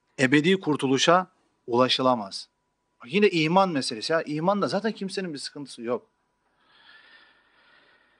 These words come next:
Resul-i Ekrem'in şerefli sözleri olmadan Kur'an anlaşılamaz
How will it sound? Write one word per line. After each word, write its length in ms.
Resul-i 360
Ekrem'in 380
şerefli 560
sözleri 500
olmadan 800
Kur'an 680
anlaşılamaz 1120